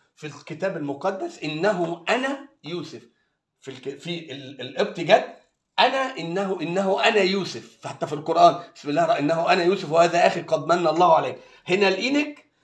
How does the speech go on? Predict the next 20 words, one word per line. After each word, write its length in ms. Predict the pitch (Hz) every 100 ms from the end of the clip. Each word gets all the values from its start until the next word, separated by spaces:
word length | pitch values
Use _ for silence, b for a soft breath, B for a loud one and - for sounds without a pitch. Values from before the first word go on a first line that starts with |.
| b b b b _ _ _
<coughs> 680 | - - - - 143 120 - _ _
أصبحت 400 | 143 147 160 151
أنا 420 | - 220 294 302 - _
إنه 500 | 151 165 202 262 175
يوسف. 420 | 196 208 - 135 - b b -
لو 220 | 156 196
أنا 140 | 277
شلت 520 | 240 226 185 - - _ _ _ _ _ -
البو 360 | 147 143 196 208
هنا 340 | 233 285 - - _ _ -
هيبقى 340 | 143 147 147
يوسف 480 | 170 202 233 - - _
بدل 380 | 117 165 165 165
منها. 340 | 190 202 - - _ _ _ _ _ _ b b -
يبقى 220 | 131 147
الحالة 380 | 123 - 254 233
التانية 480 | - 151 127 110
إن 180 | 127 131
بتجيلي 400 | 139 - 160 175
بو 380 | 151 185 247 -